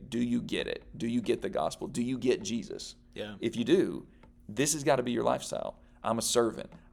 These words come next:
Speaker 1: I come last. I come at the end of the line because I,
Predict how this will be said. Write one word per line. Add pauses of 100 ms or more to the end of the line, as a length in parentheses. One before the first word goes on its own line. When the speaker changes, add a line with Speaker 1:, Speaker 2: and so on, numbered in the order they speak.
Speaker 1:
I
come
last. (260)
I
come
at
the
end
of
the
line (320)
because
I,